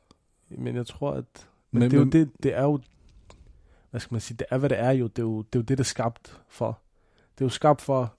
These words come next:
Speaker 1: nu har jeg siddet, jeg sad og så den der, hvad hedder den, øh, Social, øh, Dilemma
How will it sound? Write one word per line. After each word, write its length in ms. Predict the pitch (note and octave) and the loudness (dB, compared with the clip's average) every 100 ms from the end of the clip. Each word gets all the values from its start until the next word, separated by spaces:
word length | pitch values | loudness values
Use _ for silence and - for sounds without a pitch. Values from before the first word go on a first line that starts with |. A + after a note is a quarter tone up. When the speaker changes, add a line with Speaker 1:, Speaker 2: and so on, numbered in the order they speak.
| - | -12
Speaker 1:
nu 180 | A#2 A#2 | -6 -2
har 60 | |
jeg 120 | A2+ | -2
siddet, 300 | - A#2+ A#2 | -2 -2 -2
jeg 100 | A2+ | -4
sad 140 | A2+ A#2 | -4 -4
og 80 | A2+ | -4
så 120 | A2+ | -6
den 100 | A2+ | -4
der, 120 | A2 G#2 | -4 -4
hvad 120 | G#2+ | -4
hedder 120 | G2+ | -8
den, 180 | - G2 | -8 -10
øh, 180 | F#2+ F2+ | -10 -8
Social, 540 | A#2+ A#2 A#2 A2 G#2+ | -6 -4 -4 -2 -4
øh, 200 | G2+ G2+ G#2+ | -4 -4 -2
Dilemma 400 | G#2+ A2 A2+ | -2 -2 -4